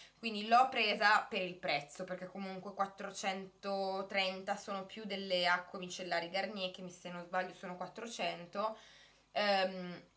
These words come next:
e meno di due euro, due euro e cinquanta, comunque è difficile, e quindi ho voluto provare a prenderla. Questa è un'acqua micellare idratante con vitamina E e, eh, rosa, ehm,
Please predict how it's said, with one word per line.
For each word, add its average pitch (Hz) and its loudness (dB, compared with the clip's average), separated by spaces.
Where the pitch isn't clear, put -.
e 202 4
meno 190 2
di 180 -4
due 170 6
euro, 165 4
due 151 -10
euro 160 -4
e 156 -8
cinquanta, 156 0
comunque 151 -8
è 151 -6
difficile, 156 -4
e - 0
quindi 226 0
ho 220 10
voluto 202 -4
provare 185 0
a 165 0
prenderla. 156 -4
Questa 220 0
è 180 4
un'acqua 180 0
micellare 196 0
idratante 185 -2
con 180 -8
vitamina 202 0
E 254 4
e, 175 0
eh, 170 2
rosa, 180 4
ehm, 170 -2